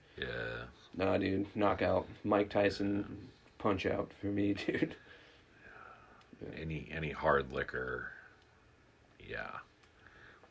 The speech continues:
Speaker 2: I can drink some stuff, dude. Like vodka.
Speaker 1: They, you know, you
Speaker 2: Vodka,
Speaker 1: get different,
Speaker 2: not great.
Speaker 1: like, obviously, like, a wine.
Speaker 2: Wine.
Speaker 1: Wine drunk is, like, way different.
Speaker 2: Dude.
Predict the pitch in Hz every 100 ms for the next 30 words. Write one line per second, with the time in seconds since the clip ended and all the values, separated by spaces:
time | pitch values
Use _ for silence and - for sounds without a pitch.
0 | - - - - 220 185 190 - 185 123
1 | 120 117 135 143 104 101 113 117 - 151
2 | 156 151 151 160 151 147 147 123 131 151
3 | 139 135 123 104 95 104 104 101 - 92
4 | 82 80 73 73 80 85 87 82 78 80
5 | - - 101 110 117 120 120 85 90 87
6 | 82 80 76 78 76 71 73 71 67 65
7 | - 64 64 67 - - 120 104